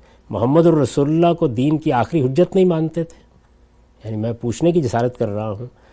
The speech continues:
روزہ نہیں رکھتے تھے، عمرہ نہیں کرتے تھے، حج نہیں کرتے تھے، زکوٰۃ نہیں دیتے تھے، یعنی ان سب چیزوں پر عامل تھے۔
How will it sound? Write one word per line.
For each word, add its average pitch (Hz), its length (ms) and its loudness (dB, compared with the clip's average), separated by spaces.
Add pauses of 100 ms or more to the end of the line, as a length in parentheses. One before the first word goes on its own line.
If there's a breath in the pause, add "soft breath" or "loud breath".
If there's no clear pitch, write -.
(200 soft breath)
روزہ 127 200 4
نہیں 185 180 8
رکھتے 170 300 -2
تھے، - 100 -20 (240)
عمرہ 151 260 2
نہیں 190 140 6
کرتے 170 320 0
تھے، - 340 -8
حج 139 100 2
نہیں 190 140 8
کرتے 170 320 -2
تھے، 156 140 -6
زکوٰۃ 135 320 4 (100)
نہیں 208 80 6
دیتے 175 320 2
تھے، 165 160 -4 (400 soft breath)
یعنی 131 200 -2
ان 135 140 0
سب - 300 2
چیزوں 139 240 4
پر 107 160 -2
عامل 95 260 -6 (100)
تھے۔ 92 100 -12